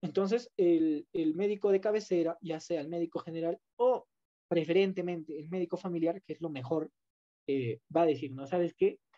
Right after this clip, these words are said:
Eh, le entrega la historia, este, este sujeto, este paciente, este, este, esta persona no tiene ningún antecedente, no tiene ninguna razón del por qué es hipocúsico, no tiene nada. Ni, es más,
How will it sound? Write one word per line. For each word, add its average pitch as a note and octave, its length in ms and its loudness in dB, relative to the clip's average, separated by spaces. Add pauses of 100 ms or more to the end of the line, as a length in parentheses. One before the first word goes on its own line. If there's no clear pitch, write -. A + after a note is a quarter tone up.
(320)
Eh, B2 220 -6
le C3 100 -6
entrega G#3 300 2
la G3+ 60 6
historia, G3 500 0
este, F3+ 680 -2
este E3+ 160 -6
sujeto, F3 460 -2
este F#3 160 -6
paciente, F3 560 -2
este, D#3+ 320 -2
este, D#3 320 -4
esta F#3+ 200 -2
persona G3 360 2
no G#3 120 0
tiene A3+ 180 2
ningún A3 220 4
antecedente, G#3 440 0
no F#3 120 -2
tiene G#3+ 160 0
ninguna G3+ 260 0
razón F#3+ 260 -2
del F#3+ 100 0
por - 160 -4
qué F#3+ 240 2
es E3+ 200 -4
hipocúsico, - 520 -6
no D3+ 100 -12
tiene F#3+ 200 -2
nada. F3+ 240 -2
Ni, E3+ 160 -4
es F#3+ 120 -2
más, F#3 140 0